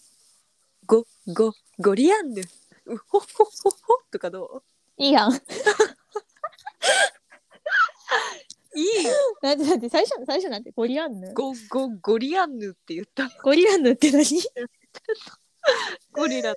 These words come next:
Speaker 1: レディースみたいな。
Speaker 2: <laughs>
Speaker 1: レディース系ゴリラ。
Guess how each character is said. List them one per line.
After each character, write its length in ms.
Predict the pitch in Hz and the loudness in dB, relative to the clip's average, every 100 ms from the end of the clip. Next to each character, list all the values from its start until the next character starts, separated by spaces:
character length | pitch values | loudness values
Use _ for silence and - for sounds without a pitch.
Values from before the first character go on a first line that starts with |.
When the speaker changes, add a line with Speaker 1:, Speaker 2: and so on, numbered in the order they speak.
| - | -6
Speaker 1:
レ 140 | 196 208 | 0 0
デ 120 | 226 | 0
ィ 40 | |
ー 40 | 226 | -6
ス 160 | 226 | -8
み 120 | 202 165 | -10 -8
た 100 | 160 | -4
い 80 | |
な。 160 | 262 285 | -4 -4
Speaker 2:
<laughs> 60 | - 415 415 440 494 - 587 587 - _ _ - - - - | -2 -2 -2 -6 -8 -2 -2 -2 -10 _ _ -18 -16 -16 -4
Speaker 1:
レ 120 | 262 | -2
デ 60 | 269 | 2
ィ 120 | 294 | 0
ー 40 | |
ス 140 | 262 285 | 0 -6
系 240 | 269 254 | -2 -2
ゴ 140 | - 240 | 0 -2
リ 120 | 208 | -2
ラ。 160 | 175 | -6